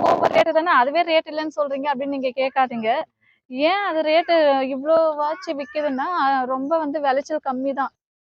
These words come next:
அது இல்லாம நோய் தாக்குதல் வந்து செடிங்களுக்கு வந்து இப்ப ரொம்ப அதிகம். நாங்களும் எவ்வளோ பெஸ்டிசைட், நீங்க ரொம்-, நிறைய பேர் வந்து வீடியோல என்ன சொல்றீங்கன்னா, "அதிகமா மருந்து யூஸ் பண்ணாதீங்க, இயற்கையா, இயற்கை உரம் யூஸ் பண்ணுங்கன்னு" சொல்லி சொல்லியிருக்கீங்க. இயற்கை உரம் நாங்க already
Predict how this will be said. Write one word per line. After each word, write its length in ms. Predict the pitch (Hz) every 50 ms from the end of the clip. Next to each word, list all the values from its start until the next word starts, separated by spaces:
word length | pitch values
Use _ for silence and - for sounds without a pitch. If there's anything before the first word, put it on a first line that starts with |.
| _ _ _
அது 120 | 277 269 311
இல்லாம 280 | 302 320 320 320 339
நோய் 260 | 330 311 320 320 330 330
தாக்குதல் 440 | - 320 311 - - 285 285 277
வந்து 160 | 269 269 294 294
செடிங்களுக்கு 520 | - 294 277 262 285 294 302 294 - 277
வந்து 160 | 262 269 302
இப்ப 120 | 285 277 247
ரொம்ப 300 | 247 247 240 254 277 330 320
அதிகம். 420 | 294 247 226 277 262 285 254 - _ _ _ _ _ _ -
நாங்களும் 380 | 277 277 285 294 302 330 330 311
எவ்வளோ 240 | 302 277 285 311 330
பெஸ்டிசைட், 520 | - 311 285 - - 311 294 - 330 311 302
நீங்க 220 | 294 294 277 285 269 262
ரொம்-, 260 | 254 262 254 254 254 254 254 254 247
நிறைய 260 | 247 247 247 277 311
பேர் 200 | - 330 330 330
வந்து 160 | 311 294 320 311
வீடியோல 340 | 294 302 302 311 302 294 277
என்ன 140 | 262 285 285
சொல்றீங்கன்னா, 500 | - 294 277 277 262 262 262 277 302 320 311 294 269
"அதிகமா 340 | 247 247 247 254 269 285 302
மருந்து 320 | 294 269 262 262 285 294
யூஸ் 220 | 285 294 302 - -
பண்ணாதீங்க, 420 | 277 262 262 262 254 247 240 254 262 269
இயற்கையா, 520 | 262 233 254 285 277 277 277 277 277 277 277 277 269 254
இயற்கை 360 | 247 247 254 277 277 - 285
உரம் 260 | 285 269 247 262 254 254
யூஸ் 160 | 254 - _
பண்ணுங்கன்னு" 380 | 254 240 240 240 247 262 -
சொல்லி 160 | 262 254 247 254
சொல்லியிருக்கீங்க. 560 | - 254 240 240 247 240 - 247 226 214 220 240 254 - _ _ _ _ _ _ -
இயற்கை 360 | 269 294 339 359 349 359 359
உரம் 220 | 359 349 349 359 349
நாங்க 160 | 339 320 302
already 320 | 285 277 269 277 294 330